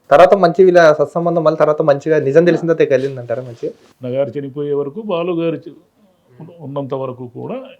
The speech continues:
Speaker 2: వాళ్ళ మధ్య సవ-, సజావైన సంబంధాలే ఉన్నాయి.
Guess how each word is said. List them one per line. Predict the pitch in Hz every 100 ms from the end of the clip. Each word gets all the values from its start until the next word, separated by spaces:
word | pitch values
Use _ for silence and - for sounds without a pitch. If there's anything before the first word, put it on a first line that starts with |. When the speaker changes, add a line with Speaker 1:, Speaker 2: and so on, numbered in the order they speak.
| -
Speaker 2:
వాళ్ళ | 127 123
మధ్య | 120 120 143
సవ-, | 127 123
సజావైన | 120 120 143 160 165 156 139
సంబంధాలే | 120 120 123 123 120 117
ఉన్నాయి. | 117 113 170